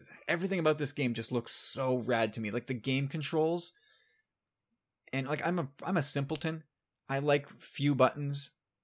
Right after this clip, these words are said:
you know, but, like, the controls on this look so much more elaborate and sophisticated than anything we've ever seen. And, like, there's, like, this power management aspect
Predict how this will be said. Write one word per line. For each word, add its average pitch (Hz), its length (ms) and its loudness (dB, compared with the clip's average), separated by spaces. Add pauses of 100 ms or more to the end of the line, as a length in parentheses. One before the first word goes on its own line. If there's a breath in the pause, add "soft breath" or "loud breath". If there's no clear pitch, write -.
(220)
you 131 100 0
know, 131 320 0 (540 soft breath)
but, 127 240 2 (100)
like, 123 140 -8
the 117 100 -2
controls 175 400 2
on 160 120 0
this - 340 -2 (480)
look 131 240 -2
so - 360 0
much 185 220 0
more 151 220 -2
elaborate 120 560 2
and 117 120 -4
sophisticated 131 720 -4
than 110 160 -4
anything 131 360 -2
we've 123 160 0
ever 113 160 -2
seen. 120 380 -4 (1000)
And, 120 80 -4
like, 117 160 -4
there's, 127 280 -4
like, 117 180 -4
this - 280 -6 (680 soft breath)
power 151 300 -2
management 151 460 -4
aspect 151 600 -4